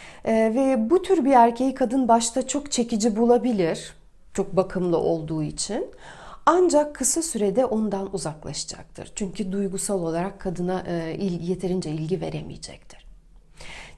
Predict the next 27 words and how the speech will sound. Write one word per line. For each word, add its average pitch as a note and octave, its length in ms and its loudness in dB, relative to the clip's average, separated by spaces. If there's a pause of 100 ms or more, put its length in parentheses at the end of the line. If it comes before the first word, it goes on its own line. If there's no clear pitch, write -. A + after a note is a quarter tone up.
Diğer F#4 360 8
bir B3+ 40 0
sebep A#3+ 480 0
kadının C4 480 -2
çok D4+ 420 -4
çok B3 300 -4
yorulmuş F3+ 480 -4
olması. - 460 -14 (800)
Enerjisini C4+ 680 2
arttıran A#3 640 0
hiçbir C4 280 -8
kaynağı F#3 420 -4
kalmamış D3+ 600 -6
hayatında. - 600 -14 (480)
Mesela A#3 420 0
çok F3+ 280 -8
çalışıyor D#3+ 520 -8
olabilir, - 580 -10 (220)
zor A#3 340 2
duygusal G#3 540 0
dönemden F#3 560 0
geçiyor D#3 420 -8
olabilir, D3+ 420 -6
mesela D#3+ 480 -4
doğum E3 260 -2
sonrası D3+ 540 -6
dönemi. D3 480 -10